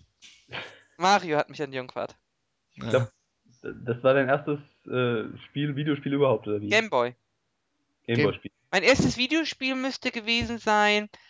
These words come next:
Speaker 1: äh, das müsste auf dem C vierundsechzig, entweder Olympische Spiele oder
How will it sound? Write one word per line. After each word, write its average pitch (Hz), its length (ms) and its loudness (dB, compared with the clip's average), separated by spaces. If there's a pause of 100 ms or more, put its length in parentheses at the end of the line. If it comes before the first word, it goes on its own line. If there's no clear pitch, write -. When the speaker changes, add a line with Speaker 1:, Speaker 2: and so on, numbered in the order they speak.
(720)
Speaker 1:
äh, 175 240 2
das - 180 0
müsste 208 300 -2
auf 180 60 -6
dem 185 100 -10
C 220 180 0
vierundsechzig, 202 640 -4
entweder 214 300 0
Olympische 220 440 -6
Spiele 262 460 2 (540)
oder 226 720 4